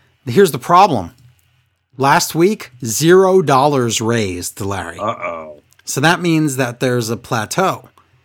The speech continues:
Speaker 1: So what that means is, listen, help,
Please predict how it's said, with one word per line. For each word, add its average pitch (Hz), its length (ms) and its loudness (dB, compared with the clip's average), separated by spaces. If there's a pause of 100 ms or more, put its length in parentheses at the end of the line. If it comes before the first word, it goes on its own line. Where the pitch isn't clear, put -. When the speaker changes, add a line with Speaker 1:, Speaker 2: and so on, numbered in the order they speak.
(180)
Speaker 1:
So 117 400 -6 (480)
what 123 140 -8
that 175 160 0
means 160 280 0
is, 120 220 -2 (200)
listen, 104 420 -6 (960)
help, 156 460 2